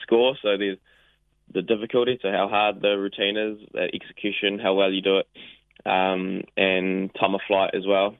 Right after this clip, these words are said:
Uh, and then there's also horizontal displacement, so h-, like, where you travel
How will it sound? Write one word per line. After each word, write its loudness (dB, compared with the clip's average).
Uh, -6
and -2
then -2
there's -2
also 2
horizontal -2
displacement, -4
so 2
h-, -4
like, -4
where 4
you 0
travel 0